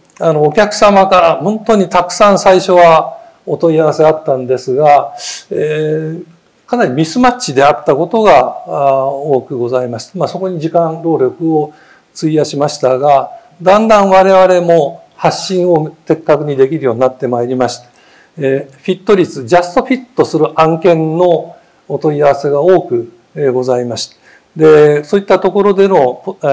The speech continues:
ー、可能性は強く感じております。まあ、されど、まあ、今期は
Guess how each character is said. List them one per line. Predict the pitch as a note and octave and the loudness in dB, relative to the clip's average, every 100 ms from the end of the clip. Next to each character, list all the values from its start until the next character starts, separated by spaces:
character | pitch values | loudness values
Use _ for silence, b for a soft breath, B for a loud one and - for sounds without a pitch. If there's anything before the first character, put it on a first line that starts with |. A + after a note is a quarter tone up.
| C3 | -2
ー、 | |
可 | - C#3 | -2 0
能 | C3+ | 0
性 | C#3+ B2+ | 0 2
は | C3+ B2+ - _ | 2 2 -2 _
強 | - B2+ | -6 -6
く | - | -6
感 | - B2+ B2 | -6 -4 -4
じ | B2+ | -6
て | D3 C#3+ | -4 -4
お | C#3+ | -6
り | A2+ | -8
ま | A2+ A2 | -8 -12
す。 | - b b b - | -16 b b b -4
ま | - | -2
あ、 | |
さ | - G3+ | 2 4
れ | F#3 | 4
ど、 | F3 F3+ E3+ - - - | 4 4 4 0 -10 -12
ま | D#3 | -12
あ、 | |
今 | - A#3 G3+ - | -2 0 0 -4
期 | D3 | -4
は | D#3 E3+ D#3+ - - | 0 2 2 -2 -10